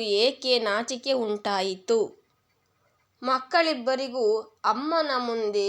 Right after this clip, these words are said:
ಸುಳ್ಳು ಹೇಳಿದ್ದಕ್ಕಾಗಿ ನಾಚಿಕೆಯಾಯಿತು. ಪುತಲಿಬಾಯಿಯವರು ಚಾತುರ್ಮಾಸದಲ್ಲಿ ಯಾವ ರೀತಿ ಉಪವಾಸ ವ್ರತವನ್ನು ಆಚರಿಸುತ್ತಿದ್ದರು? ವಿವರಿಸಿ.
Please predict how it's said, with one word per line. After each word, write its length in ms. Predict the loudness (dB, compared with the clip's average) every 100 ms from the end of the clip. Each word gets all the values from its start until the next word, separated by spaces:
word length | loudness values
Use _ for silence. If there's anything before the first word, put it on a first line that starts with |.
| 0
ಸುಳ್ಳು 500 | -4 -10 -6 -4 -2
ಹೇಳಿದ್ದಕ್ಕಾಗಿ 1200 | -2 -2 -2 -4 -6 -8 -10 -12 -10 -8 -6 -4 -4 -8 _ _ _
ನಾಚಿಕೆಯಾಯಿತು. 1500 | -8 -4 -2 -4 -6 -10 -8 -4 -2 0 0 -2 -10 -4 -2 -2 -4 _ _ _ _ _ _ _ _ _ _ _ _ _ -4
ಪುತಲಿಬಾಯಿಯವರು 1400 | -2 4 4 4 2 4 4 2 0 -2 -2 -2 -2 0 0 -2
ಚಾತುರ್ಮಾಸದಲ್ಲಿ 1400 | -2 -2 -2 -4 -4 -2 -2 -2 -4 -4 -4 -4 -6 -6 -6 -2
ಯಾವ 380 | 0 2 2 0
ರೀತಿ 400 | 0 -6 -10 -8 -8
ಉಪವಾಸ 640 | -8 -4 -2 2 2 2 -2
ವ್ರತವನ್ನು 680 | -2 -4 -6 -8 -6 -4 -2 -4 -6 _ _ _ 0
ಆಚರಿಸುತ್ತಿದ್ದರು? 1400 | 4 4 4 0 -2 -4 -8 -10 -10 -10 -4 0 0 0 -2 -4 _ _ _ _
ವಿವರಿಸಿ. 840 | -10 -4 2 2 2 -2 -6 -8